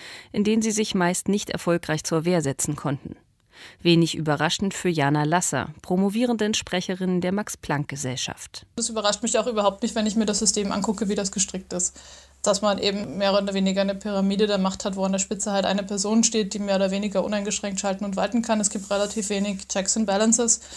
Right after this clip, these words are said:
Speaker 2: Man hat hohe Abhängigkeitsverhältnisse von Nachwuchswissenschaftlern. Es gibt kaum Konsequenzen oder funktionierende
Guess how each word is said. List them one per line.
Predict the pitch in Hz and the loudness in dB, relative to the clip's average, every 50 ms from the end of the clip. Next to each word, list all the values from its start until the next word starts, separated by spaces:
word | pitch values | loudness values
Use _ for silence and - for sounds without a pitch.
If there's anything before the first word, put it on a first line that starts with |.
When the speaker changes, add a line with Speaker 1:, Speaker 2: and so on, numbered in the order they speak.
| - - - - - | -14 -16 -14 -8 -2
Speaker 2:
Man | 220 208 208 | 0 0 2
hat | 208 196 - | 0 0 2
hohe | 202 233 254 254 | 4 4 6 6
Abhängigkeitsverhältnisse | 214 220 226 - 226 226 233 233 - - 233 214 - - - 202 208 208 208 208 226 220 220 - 220 208 208 202 - - - | 6 4 4 4 2 2 2 0 -2 -2 -2 0 0 0 0 2 2 2 2 2 2 4 4 4 4 2 -2 -4 -8 -10 -8
von | - - 202 196 196 196 | -4 0 0 2 2 2
Nachwuchswissenschaftlern. | 190 190 190 226 214 190 - 226 208 214 214 196 214 196 196 - - 202 196 202 208 208 220 220 | 2 0 0 -2 -6 -4 -2 -2 -2 -2 -2 -2 -4 -4 -4 -2 -2 -2 -2 0 -2 -4 -4 -4
Es | - - | -4 -4
gibt | - 220 190 - - - - - - - - - - - - - - - - - | -4 -4 -6 -8 -6 -2 0 0 0 0 -2 -4 -8 -12 -20 -20 -20 -20 -18 -14
kaum | - - - 202 208 220 233 233 233 233 226 220 226 - - - _ - | -8 0 4 4 6 6 6 6 6 6 4 4 0 -6 -20 -20 _ -8
Konsequenzen | - - 214 214 220 214 - 220 214 226 - - 254 226 | -2 -2 0 0 0 0 0 0 0 2 2 2 2 0
oder | 214 214 | -2 -2
funktionierende | 202 - 214 202 202 - - 220 208 208 226 226 233 226 226 220 214 208 208 208 208 | -2 -2 -2 -2 0 0 0 0 2 2 2 4 4 4 4 4 4 2 2 0 -2